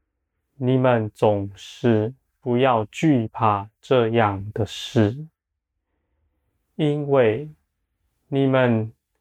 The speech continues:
的一切劳苦、痛苦，耶稣基督早已为你们承受了。他已经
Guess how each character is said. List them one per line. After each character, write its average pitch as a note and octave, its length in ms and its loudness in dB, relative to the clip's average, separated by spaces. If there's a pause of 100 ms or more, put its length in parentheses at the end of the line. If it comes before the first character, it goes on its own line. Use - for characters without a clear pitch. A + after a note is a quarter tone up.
(420)
的 B2+ 240 2
一 C3 320 0
切 A2+ 500 0
劳 A2 440 0
苦、 - 360 0 (880)
痛 A#2+ 440 0
苦， B2+ 400 -2 (1120)
耶 C#3 320 2
稣 C3 420 2
基 C#3 340 -2
督 B2 380 2 (840)
早 A#2 380 0
已 A2 380 -2 (220)
为 A2 380 2 (180)
你 A2 220 -2
们 G#2 400 -2
承 A2 540 -4
受 G#2+ 480 0
了。 G#2 260 0 (1800)
他 D#3+ 400 0 (540)
已 G#2+ 200 0
经 B2+ 640 0